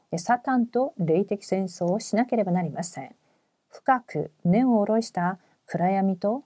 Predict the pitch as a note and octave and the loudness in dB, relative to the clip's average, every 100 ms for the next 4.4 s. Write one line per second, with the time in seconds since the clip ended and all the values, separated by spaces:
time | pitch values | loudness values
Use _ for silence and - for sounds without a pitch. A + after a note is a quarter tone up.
0 | _ E3+ D#3+ G3 G#3+ A3 G#3+ A3+ B3 _ | _ -8 -2 0 0 0 0 0 -2 _
1 | _ _ _ - D4 C#4+ A#3+ A3+ G3+ G3 | _ _ _ -2 -2 -2 -4 -4 -4 0
2 | G#3 G3 _ A3+ B3+ A3+ - C4+ A#3+ E3+ | 0 0 _ 2 2 -2 -2 -2 0 2
3 | E3+ E3+ D#3 D3 D3+ E3 - - F3 F3+ | 2 0 -2 0 0 -2 -8 0 2 2
4 | F3 B3+ E3+ - | -2 -2 -2 -4